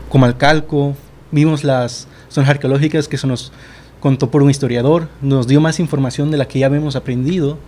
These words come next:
este, también por Huimanguillo, este, por Balancán, digo, vimos las, la zona arqueológica de la iglesia que yo personalmente no conocía y se me hizo padre, y por la parte de Tenosique yo realicé la actividad de,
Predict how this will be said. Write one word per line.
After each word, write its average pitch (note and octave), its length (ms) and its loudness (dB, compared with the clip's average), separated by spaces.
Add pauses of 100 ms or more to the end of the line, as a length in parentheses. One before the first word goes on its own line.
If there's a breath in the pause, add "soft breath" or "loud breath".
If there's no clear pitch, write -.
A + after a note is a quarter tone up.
(480 loud breath)
este, B2+ 260 -2
también C3+ 520 2
por B2+ 340 0
Huimanguillo, C3 800 0 (600)
este, C3+ 280 -4
por C3 260 0
Balancán, C3 440 0
digo, E3+ 240 -2 (520 loud breath)
vimos D3 300 2
las, B2 1000 -4 (800)
la C3+ 160 2
zona D3+ 220 4
arqueológica C#3 520 0
de C3+ 60 2
la B2+ 60 2
iglesia C#3+ 400 0
que C#3 140 2
yo C#3 160 4
personalmente C#3 540 0
no A#2+ 100 0
conocía C3+ 440 -2
y C#3 60 -6
se B2+ 140 -4
me B2+ 100 0
hizo C3 180 -4
padre, C#3 420 -2 (680 loud breath)
y E3 380 -4 (520)
por C#3+ 140 2
la C3 120 2
parte D3 220 2
de E3 60 2
Tenosique D3 500 -2
yo D3 120 4
realicé C#3+ 300 -2
la C3+ 80 0
actividad B2+ 500 0
de, C#3 280 2